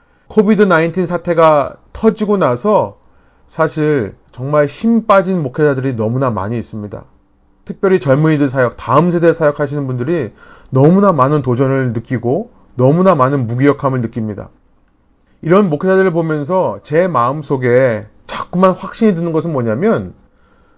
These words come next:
서로가 서로를 서포트해주는 시스템이 없이는 정말 살아날 수가 없구나. 그렇게 돌연 목회를 그만두는 사람들을 보면 공통된 특징이 있습니다. 그것은 뭐냐면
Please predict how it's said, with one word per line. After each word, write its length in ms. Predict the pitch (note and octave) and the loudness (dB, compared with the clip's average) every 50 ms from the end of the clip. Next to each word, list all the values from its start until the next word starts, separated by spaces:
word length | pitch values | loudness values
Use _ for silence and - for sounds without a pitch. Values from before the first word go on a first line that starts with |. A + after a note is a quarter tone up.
| _ _ _ _ | _ _ _ _
서로가 460 | - - - B3 B3+ B3 A#3 A#3 A3+ | -20 -8 -2 2 2 4 4 4 2
서로를 440 | A3+ - A#3+ A#3+ A#3 A3+ A3+ A3+ A3+ | 2 0 0 2 4 4 4 2 2
서포트해주는 720 | - C4 B3 B3 C#4 C4 C4 B3 B3 G#3 A3 A3 G#3+ G3+ | 0 -2 0 2 0 0 2 0 0 0 0 0 -2 -2
시스템이 460 | G#3 - A3 G#3+ - - G#3+ G3+ G3 | -4 -8 -10 -10 -6 -6 -4 -2 -2
없이는 400 | F3+ E3+ - - F3+ F3+ F3+ F3 | -4 -4 -6 -8 -8 -6 -6 -8
정말 360 | - D#3+ E3+ F#3 G3 G3 F#3+ | -8 -8 -4 0 0 0 0
살아날 360 | G3 G3 G3 G3 F#3+ F3+ F3 | 0 -2 -2 -2 0 -2 -2
수가 200 | E3+ - - E3 | -4 -6 -4 -4
없구나. 560 | B2+ - - C3+ B2+ A#2 A2 A2 A2+ A2 G#2+ - _ _ _ _ _ _ _ _ _ _ _ _ _ _ _ _ _ | -4 -4 -4 -8 -6 -6 -6 -8 -10 -12 -16 -20 _ _ _ _ _ _ _ _ _ _ _ _ _ _ _ _ _
그렇게 280 | - E3 F3+ - A3 - | -4 -2 -2 -2 -2 0
돌연 400 | D3+ D#3 E3+ G3+ G#3+ G#3 F#3 D#3 | 0 2 4 4 4 4 0 -2
목회를 360 | D#3 D#3+ - G#3 G3+ G3+ F#3+ | -4 -2 0 0 0 2 0
그만두는 480 | - E3+ F3 F#3 F3+ F3 F#3 F3+ F3+ | 0 0 0 0 0 0 -2 -2 -2
사람들을 480 | F3 F3 F3 F3 F3 E3+ E3 E3 E3+ D#3+ | -4 -2 -2 -2 -2 -2 -2 -2 -2 -2
보면 380 | C#3 D#3 D#3 F#3+ A3 G3 D3+ - | -2 -4 -2 -2 -2 -2 -2 -2
공통된 640 | C#3+ D#3+ G3+ G#3+ G#3 G#3+ G#3+ G#3+ G#3 G3 G#3 G3 | 0 2 2 2 2 2 2 2 2 2 0 0
특징이 360 | - - - _ - G#3 G3 F#3 | -2 -8 -14 _ -4 -2 -2 -2
있습니다. 380 | D3+ C3 D#3+ D3+ C#3+ C3+ C3+ C3 | -2 -4 -6 -8 -6 -4 -4 -2
그것은 280 | C3+ D3 D3 F3 E3 | -2 -2 -2 -2 -4
뭐냐면 560 | C3+ A2+ A2+ A#2 A2 B2 E3 F#3+ E3+ A#2 G2 | -4 -4 -4 -4 -4 -4 -4 -4 -6 -6 -8